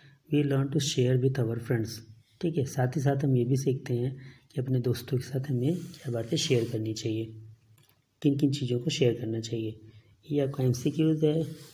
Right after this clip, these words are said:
जो correct है उसको मुझे pencil से टिक कर रखा हुआ है।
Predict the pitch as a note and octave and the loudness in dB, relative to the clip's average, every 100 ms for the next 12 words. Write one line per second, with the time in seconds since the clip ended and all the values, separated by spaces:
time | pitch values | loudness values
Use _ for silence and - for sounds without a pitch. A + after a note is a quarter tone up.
0 | - - _ _ _ - _ - - - | -20 -20 _ _ _ -20 _ -20 -20 -20
1 | _ _ _ _ _ _ _ _ - - | _ _ _ _ _ _ _ _ -14 -12
2 | - C3 A#2+ - C#3 C3+ - C3+ - B2 | -6 -4 -2 2 2 4 2 0 0 0
3 | B2 - B2 - C#3 - C3 C3 - B2+ | 0 0 0 2 0 -2 -4 -4 -2 0
4 | C3 - C#3 C#3 | 0 -2 -2 -2